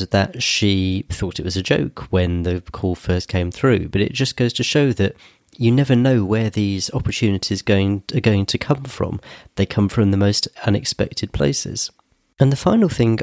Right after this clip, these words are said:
I'll say about networking is that it doesn't have to be scary. Most people actually are really nice and they want to help. And I can talk to this myself about my own personal experience.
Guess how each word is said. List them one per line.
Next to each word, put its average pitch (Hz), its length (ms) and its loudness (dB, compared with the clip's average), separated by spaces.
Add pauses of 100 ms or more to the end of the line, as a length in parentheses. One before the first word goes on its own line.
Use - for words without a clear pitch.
I'll 117 140 4
say 110 380 2
about 107 380 0
networking 98 760 -2
is 131 220 -2
that 139 260 -2 (280)
it - 200 -4
doesn't 143 340 0
have - 340 -6
to - 80 -14
be 135 100 -4
scary. 127 720 -4 (560)
Most 165 320 2
people 98 560 0 (380)
actually - 800 -4 (420)
are 127 60 0
really 180 280 2
nice - 580 -2 (160)
and 135 460 0
they 143 100 2
want 139 260 -4
to 139 100 0
help. - 440 -2 (220)
And 143 140 2
I 196 100 6
can 127 440 2 (120)
talk - 280 -4
to 101 100 -6
this 113 240 -4
myself - 460 -2
about 104 460 -4
my 113 200 2
own 113 240 2
personal - 440 -2
experience. - 800 -4